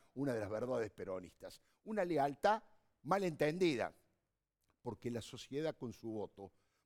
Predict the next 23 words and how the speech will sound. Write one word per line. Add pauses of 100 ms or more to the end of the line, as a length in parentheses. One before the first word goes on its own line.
(140)
va
a
castigar
a
los
corruptos (240)
y
también (300)
a
aquellos
que
protegen (380)
a
los
corruptos. (360)
Y
más
todavía, (680)
si
esa
persona
es
Cristina